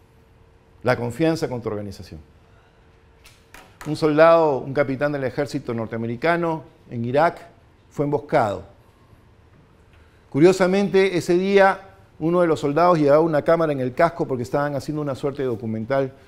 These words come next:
con respecto al ejército norteamericano. Y se dieron cuenta de que comenzaron a emboscarlo y comenzaron a caer sus soldados. Ese capitán, a riesgo de perder su vida, enfrentando la lluvia de balas, agarraba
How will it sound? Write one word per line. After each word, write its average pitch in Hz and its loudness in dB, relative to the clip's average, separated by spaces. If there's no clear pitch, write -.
con 127 -4
respecto 127 -4
al 127 -2
ejército 104 -6
norteamericano. 98 -12
Y - -16
se 139 -2
dieron 160 4
cuenta 170 0
de 131 0
que 139 -2
comenzaron 147 0
a 180 -2
emboscarlo 185 0
y 165 -6
comenzaron 139 -2
a 156 -4
caer 143 -2
sus 151 -8
soldados. 127 -2
Ese 160 -4
capitán, 156 0
a 123 -2
riesgo 185 4
de 165 2
perder 147 -2
su 170 -2
vida, 165 2
enfrentando 143 0
la 170 0
lluvia 170 2
de 156 4
balas, 170 0
agarraba 202 2